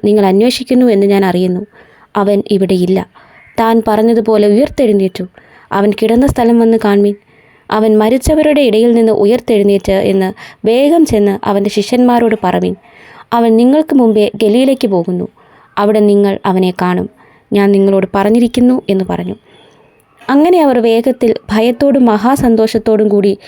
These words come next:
കല്ലറ വിട്ട് അവൻ്റെ ശിഷ്യന്മാരോട് അറിയിപ്പാൻ ഓടിപ്പോയി. എന്നാൽ യേശു അവരെ എതിരേറ്റ്, "നിങ്ങൾക്ക് വന്ദനം" എന്ന് പറഞ്ഞു. അവർ അടുത്ത് ചെന്ന് അവൻ്റെ കാല് പിടിച്ച് അവനെ നമസ്കരിച്ചു. യേശു അവരോട്, "ഭയപ്പെടേണ്ട, നിങ്ങൾ പോയി എൻ്റെ സഹോദരന്മാരോട്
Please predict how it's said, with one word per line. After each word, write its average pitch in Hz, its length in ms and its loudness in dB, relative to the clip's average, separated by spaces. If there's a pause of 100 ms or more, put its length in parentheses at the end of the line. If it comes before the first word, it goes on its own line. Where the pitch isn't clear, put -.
(300)
കല്ലറ 262 300 2
വിട്ട് 220 440 -2
അവൻ്റെ 214 260 0
ശിഷ്യന്മാരോട് 247 680 0
അറിയിപ്പാൻ 190 520 -2
ഓടിപ്പോയി. 190 480 -2 (640)
എന്നാൽ 294 380 2
യേശു 311 320 0
അവരെ 277 240 2
എതിരേറ്റ്, 220 580 0 (320)
"നിങ്ങൾക്ക് 247 360 0
വന്ദനം" 240 520 0
എന്ന് 208 180 2
പറഞ്ഞു. 180 360 -4 (500)
അവർ 214 320 0
അടുത്ത് 220 300 -2
ചെന്ന് 208 360 0 (120)
അവൻ്റെ 214 280 0
കാല് 226 380 0
പിടിച്ച് 202 280 -2
അവനെ 196 200 0
നമസ്കരിച്ചു. 185 640 -4 (560)
യേശു 254 300 0
അവരോട്, 202 480 0 (360)
"ഭയപ്പെടേണ്ട, 233 640 0 (480)
നിങ്ങൾ 294 280 2
പോയി 240 420 0
എൻ്റെ 220 180 0
സഹോദരന്മാരോട് 226 1000 0